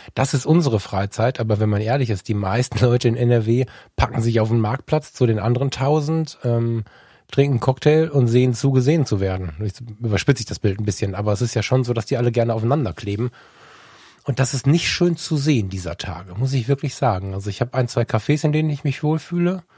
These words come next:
Ich habe aber auch, ähm, Gastro und, und, und, und Dienstleister in dieser Branche,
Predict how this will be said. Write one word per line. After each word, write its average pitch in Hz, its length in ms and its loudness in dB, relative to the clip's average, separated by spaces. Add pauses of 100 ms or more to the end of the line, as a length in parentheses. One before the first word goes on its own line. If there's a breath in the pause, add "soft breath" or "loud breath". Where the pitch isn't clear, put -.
(920 soft breath)
Ich 127 140 0
habe 131 100 4
aber 120 160 2
auch, 104 360 -4
ähm, 98 480 -6
Gastro 185 640 0 (180)
und, 104 360 -2
und, 101 280 -8
und, 98 340 -12
und 104 200 -6
Dienstleister 151 800 0 (1000 loud breath)
in 127 160 2
dieser 113 220 4
Branche, 151 680 0